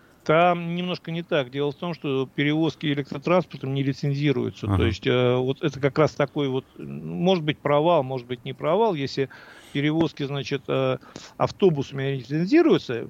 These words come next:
Speaker 1: перевозки электротранспортом не лицензируются. Его незаконность и нелегальность заключается немножко в другом.
Speaker 2: То есть тот самый договор,
Speaker 1: А,
Speaker 2: о котором мы говорили, должен быть.
Speaker 1: да,
Speaker 2: И
Speaker 1: по-,
Speaker 2: всё.
Speaker 1: по-,
Speaker 2: Мгм.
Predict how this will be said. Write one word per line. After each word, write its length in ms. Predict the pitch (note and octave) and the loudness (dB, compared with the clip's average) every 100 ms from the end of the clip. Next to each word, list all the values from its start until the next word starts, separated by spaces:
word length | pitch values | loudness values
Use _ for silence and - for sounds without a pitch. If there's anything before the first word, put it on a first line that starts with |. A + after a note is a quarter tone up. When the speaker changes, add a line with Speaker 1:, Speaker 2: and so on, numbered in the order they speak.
| - | -4
Speaker 1:
перевозки 340 | C#3 E3 E3 | 0 2 2
электротранспортом 800 | D#3+ A#3 G3+ D3+ E3 D3 C#3+ C#3 | 2 0 0 0 0 0 -4 -2
не 120 | D#3+ | 0
лицензируются. 600 | D3+ A#2+ B2 A2+ A#2 G2+ - | 0 -2 -8 -8 -8 -10 -12
Его 340 | B2 D#3 F#3 | 2 4 6
незаконность 800 | A3 G3 D#3 F3+ - D4+ D#4+ F3+ D#3+ | 6 6 6 2 2 -2 -2 -2 -2
и 60 | |
нелегальность 580 | E3 F3+ E3+ E3 C3+ A2 | -2 -2 2 2 2 -2
заключается 500 | G#2+ B2+ A#3+ D4+ G#3 | -16 -10 -4 -4 -4
немножко 380 | F3+ F3+ F3+ G#3+ | -6 -6 -6 -6
в 80 | F3 | -4
другом. 480 | G#3 A3 B3+ F3 | -4 -2 2 2
Speaker 2:
То 60 | A#2 | 2
есть 120 | G#2+ | -2
тот 140 | D#3 - | -2 0
самый 180 | D#3+ | 0
договор, 380 | C3 C3 C#3+ C#3 | 0 2 4 4
Speaker 1:
А, 40 | A2 | 0
Speaker 2:
о 40 | |
котором 300 | A#2+ D3 A#2+ | -4 -2 -2
мы 80 | A#2 | 0
говорили, 320 | G#2+ G#2 F2+ | 0 0 0
должен 320 | F#2+ F2+ F#2 | -2 0 0
быть. 180 | E2 - | -2 0
Speaker 1:
да, 320 | G#3 A#3+ G3+ - | 4 6 4 2
Speaker 2:
И 60 | |
Speaker 1:
по-, 60 | G2+ | -4
Speaker 2:
всё. 260 | - G2 - | -4 -6 -6
Speaker 1:
по-, 100 | E3 | -8
Speaker 2:
Мгм. 140 | F#2+ | -6